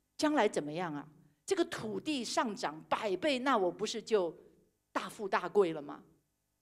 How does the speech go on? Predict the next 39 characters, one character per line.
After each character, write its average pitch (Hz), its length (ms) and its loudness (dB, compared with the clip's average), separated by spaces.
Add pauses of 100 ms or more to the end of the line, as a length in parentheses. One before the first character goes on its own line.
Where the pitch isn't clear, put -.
(300)
尼 277 120 0
西 320 180 -4
米 269 180 -4
完 226 440 2
全 254 200 -6
没 294 140 0
有 196 140 0
这 254 180 -4
些 226 400 0 (320)
贪 262 480 -2
污 247 240 -4
的 202 160 0
思 214 380 -6
念， 202 420 -8 (560)
他 208 140 -10
关 226 340 0
心 220 320 -12
的 170 160 -8
是 165 240 -16
神 151 300 -12
的 143 100 -14
家， 185 460 -16
他 - 140 -20
关 190 300 -6
心 180 300 -16
的 - 160 -16
是 - 220 -16
神 139 340 -14
的 - 80 -20
百 - 260 -20
姓。 175 300 -20 (1600)
所 202 180 -2
以 220 140 -8
圣 180 280 -12
经 185 200 -14
告 190 180 -14
诉 175 240 -12
我 151 120 -6
们， 143 300 -12